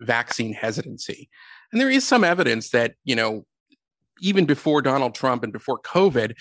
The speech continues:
people who had conspiratorial views about vaccines found their own communities online and bolstered their own arguments and kinda got zanier and zanier. And,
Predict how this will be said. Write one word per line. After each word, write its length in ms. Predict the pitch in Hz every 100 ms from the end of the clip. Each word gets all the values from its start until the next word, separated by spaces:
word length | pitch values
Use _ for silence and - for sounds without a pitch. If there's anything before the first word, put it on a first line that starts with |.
| - - _
people 380 | - - 180 165
who 160 | 143
had 440 | 127 120 120 110 107 _ _ _ _ -
conspiratorial 920 | 135 123 - 160 151 - 135 127 117
views 380 | 113 117 117 110
about 260 | 110 113
vaccines 720 | 110 107 - - 123 107 107
found 320 | - 120 120 120
their 160 | 113
own 160 | 110 113
communities 460 | - 113 113 110
online 520 | 110 110 104 104 104 110 -
and 200 | 113 110
bolstered 460 | 107 117 - 117
their 160 | 107 113
own 160 | 113 113
arguments 560 | 107 107 104 101 113
and 160 | 113 110 _ - - _
kinda 160 | - 117
got 140 | 117
zanier 440 | 104 117 120 120 120
and 140 | 117
zanier. 480 | 120 156 175 113 120
And, 320 | 117 117 120